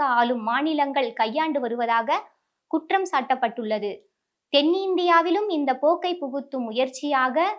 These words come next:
பாஜக கூட்டணி ஆட்சி நடைபெறும் பல மாநிலங்களில் தடை செய்யப்பட்ட குட்கா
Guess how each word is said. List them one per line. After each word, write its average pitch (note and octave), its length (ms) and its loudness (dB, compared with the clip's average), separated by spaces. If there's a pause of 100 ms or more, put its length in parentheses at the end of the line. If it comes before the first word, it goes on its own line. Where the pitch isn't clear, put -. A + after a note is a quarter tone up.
(420)
பாஜக F4 600 4
கூட்டணி B3+ 460 -4
ஆட்சி A3 320 -2
நடைபெறும் A3+ 460 -2 (160)
பல E4 280 4
மாநிலங்களில் C4+ 800 0 (480)
தடை D4 240 6
செய்யப்பட்ட E4+ 640 0 (180)
குட்கா D#4 440 0